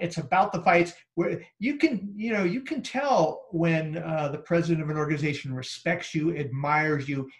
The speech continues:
is a fan, and knows how to conduct business to help you advance your brand.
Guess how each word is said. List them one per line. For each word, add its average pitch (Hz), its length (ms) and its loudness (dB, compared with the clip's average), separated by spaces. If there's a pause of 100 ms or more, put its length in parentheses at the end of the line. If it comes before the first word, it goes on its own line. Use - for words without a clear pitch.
(100)
is 170 180 4
a 160 160 2
fan, 147 560 0 (180)
and 170 100 4
knows 226 160 4
how 226 120 6
to 185 80 2
conduct 165 380 2
business 165 540 2 (220)
to 170 80 0
help 185 240 6
you 175 140 4
advance 151 360 2
your 160 200 6
brand. 143 520 0